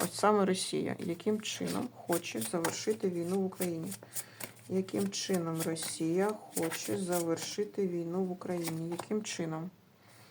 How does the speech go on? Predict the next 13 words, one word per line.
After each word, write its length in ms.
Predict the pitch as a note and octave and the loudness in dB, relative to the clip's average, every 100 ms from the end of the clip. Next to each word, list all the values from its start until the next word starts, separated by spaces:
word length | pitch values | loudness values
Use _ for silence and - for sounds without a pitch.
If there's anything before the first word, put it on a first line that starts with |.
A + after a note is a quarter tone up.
| - - - - - | -20 -20 -20 -20 -10
Колісниця, 1120 | - G#3 A3 A3 - G3 F3 F3 - A3 A3+ - - - - - - - - | 2 6 6 4 4 6 6 2 2 4 4 0 -16 -20 -20 -20 -20 -20 -12
сила 720 | - - G3+ F3+ F3+ G#3 A3 - - - - - - - - - - - - - | -2 6 8 8 6 4 2 -6 -12 -14 -14 -20 -20 -20 -20 -20 -20 -20 -16 2
і 120 | G3 | 2
паж 400 | G3 G3+ F#3+ F#3+ | 4 6 6 4
кубків. 500 | - F3 E3+ - E3 | -2 -2 -2 -4 0
Якась 340 | F3 F3 A3 A3 | 2 6 6 6
сильна 340 | A#3 A3 G#3+ | 6 8 8
колісниця. 1040 | G#3+ G#3 G3 G3 F3 D#3 D3+ - D#3+ D#3 - | 6 6 6 4 0 -2 -2 -6 -4 -4 -4
Ем, 420 | D#3 E3 F3+ G3 | -6 -6 -8 -10
сильна 340 | - G3+ G#3 G3 | 2 4 6 4
колісниця. 760 | F#3+ F3 F3 E3 D#3+ - F#3 - - - - - - - - - | 4 2 0 -4 -4 -4 -8 -10 -16 -16 -16 -16 -18 -20 -20 -20
Сильна 380 | - - F#3 F3 | -12 -2 0 0
колісниця. 540 | - F3+ F#3+ - F#3+ | -2 -4 -4 -6 -8